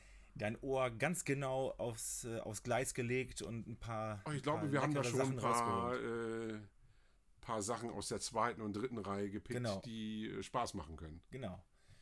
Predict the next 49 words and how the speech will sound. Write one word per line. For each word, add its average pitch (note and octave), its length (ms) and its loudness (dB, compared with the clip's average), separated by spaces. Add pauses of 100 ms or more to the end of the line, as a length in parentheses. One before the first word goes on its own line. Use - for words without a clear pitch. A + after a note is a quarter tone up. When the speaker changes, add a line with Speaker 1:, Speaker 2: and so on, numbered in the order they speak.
(380)
Speaker 1:
Ansonsten, A#2 680 -6
ja, B2+ 180 0
wir, A#2+ 120 -2
wir, A#2+ 160 -2 (680)
es - 200 -6
geht C3+ 140 -2
auf A2+ 140 -4
alle A#2 200 0
Fälle A2+ 260 -4
weiter A#2 420 0
mit, G#2 420 -6
äh, G2+ 460 -6
von G2+ 240 -6
Konzerten C3+ 540 -4
erzählen. C#3 580 -4
Da A2 80 -4
sind A#2 160 -4
ja A#2 80 -2
noch, G#2+ 160 -4 (460)
da G2+ 80 -12
sind G#2+ 160 -6
ja A2 80 -4
noch G#2 80 -2
nicht G2+ 160 -4
alle A#2+ 180 -2
gewesen. B2 480 2
<laughs> - 20 -2
Und, B2 180 0
Speaker 2:
Auf A2 160 4
jeden A#2 160 2
Speaker 1:
äh, A#2+ 40 4
Speaker 2:
Fall. A2+ 320 2
Also A2+ 160 -2
Speaker 1:
und A#2+ 60 0
es A#2 80 0
Speaker 2:
wir - 60 -2
Speaker 1:
kommen D3 180 4
ja D3 80 6
auch C3 120 6
noch C3 100 2
f-, - 320 -6
äh, A2 260 -4
fleißig A2+ 480 -2
welche A2 220 -2
dazu. E3 440 -2 (140)
Speaker 2:
Ja, F#2+ 180 -2 (220)
ich - 140 -4
denke, B2 600 2
ähm, A2+ 600 -2